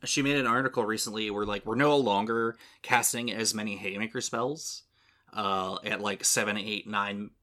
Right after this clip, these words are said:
like, nine mana that just, like, auto wins the game. We are slowly accumulating pieces that make the equivalent of those, like,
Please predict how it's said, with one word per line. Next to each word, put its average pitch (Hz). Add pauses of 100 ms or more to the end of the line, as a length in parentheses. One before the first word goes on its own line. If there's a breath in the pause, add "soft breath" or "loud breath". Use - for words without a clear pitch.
(140)
like, 104
nine 104
mana 101
that 101
just, 104
like, 101
auto 107
wins 101
the 98
game. 101 (280 soft breath)
We 117
are 110
slowly 110
accumulating 104
pieces 139
that 131
make 113
the 117
equivalent 117
of 127
those, 135
like, 123